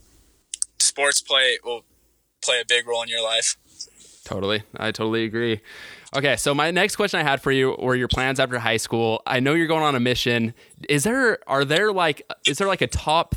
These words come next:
Speaker 2: three, are there, like, a top three places that you wanna go, ideally?
Speaker 1: So I've, for some reason, I feel like I'm going to North Carolina.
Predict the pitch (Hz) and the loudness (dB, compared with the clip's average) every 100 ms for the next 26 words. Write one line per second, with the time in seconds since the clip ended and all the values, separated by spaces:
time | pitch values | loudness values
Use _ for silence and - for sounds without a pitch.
0 | - 139 139 135 - 131 139 135 135 123 | -4 0 2 0 0 0 0 0 -2 -4
1 | - 139 - 131 120 - 110 110 110 107 | -2 -2 -2 -4 -2 0 -2 -2 -2 -2
2 | 104 101 98 107 104 98 101 113 123 - | -2 -4 -2 -2 -2 -2 0 0 -2 -2
3 | 107 101 104 131 156 165 - _ - _ | -2 -2 -2 0 0 -2 -6 _ -20 _
4 | - - _ _ _ _ _ _ _ - | -20 -20 _ _ _ _ _ _ _ -2
5 | - 175 170 160 143 170 196 - - 156 | 0 2 2 2 2 0 -2 -10 -6 -2
6 | - 208 208 214 196 160 147 147 143 139 | 0 0 0 0 2 0 0 0 0 -2
7 | 131 123 120 117 - 123 110 107 107 | -2 -4 -4 -4 -2 -2 -2 -4 -6